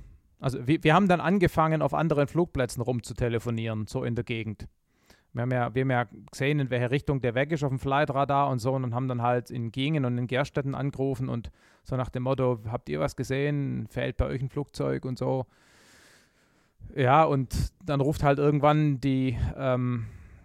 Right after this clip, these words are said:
S A R wieder an und, und, und, und sagt halt, ja, sie hätten inzwischen das bestätigt und, ähm,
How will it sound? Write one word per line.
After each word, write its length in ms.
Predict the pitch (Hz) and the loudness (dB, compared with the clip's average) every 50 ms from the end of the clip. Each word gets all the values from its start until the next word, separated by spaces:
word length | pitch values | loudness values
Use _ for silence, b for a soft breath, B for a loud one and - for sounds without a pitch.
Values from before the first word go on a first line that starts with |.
| B B - | B B -8
S 220 | - 135 131 - 143 | -4 -2 -2 0 0
A 120 | 139 139 | 0 2
R 100 | 135 120 | 2 2
wieder 240 | 139 156 151 160 151 | 2 4 6 6 6
an 200 | 147 156 165 151 | 6 6 4 4
und, 260 | 139 127 123 107 - | 4 2 2 0 -4
und, 340 | 135 131 127 123 117 - - | -4 -4 -2 -4 -4 -6 -6
und, 240 | 123 123 123 113 - | -6 -6 -6 -6 -6
und 120 | 123 120 | -6 -4
sagt 260 | - 127 131 - - - | -4 -4 -4 -4 -4 -2
halt, 180 | 131 127 120 | -2 -2 0
ja, 200 | 120 120 123 131 | 0 0 -2 -2
sie 140 | 123 - 123 | -2 -2 -4
hätten 300 | 113 127 127 - 131 123 | -2 -2 -2 -2 -4 -4
inzwischen 800 | 123 120 - - 123 127 123 - 131 123 120 120 120 117 110 110 | -4 -6 -8 -6 -6 -6 -6 -4 -4 -2 -2 -2 -4 -6 -6 -4
das 160 | - 120 - | -6 -6 -6
bestätigt 640 | - 123 - - - 117 123 123 127 135 120 - - | -6 -8 -6 -4 -2 -2 -2 -2 -4 -6 -6 -6 -8
und, 340 | 113 117 123 117 113 107 - | -8 -6 -6 -6 -8 -8 -6
ähm, 440 | 117 113 113 113 113 110 113 104 98 | -4 -2 -2 -2 -4 -6 -6 -8 -12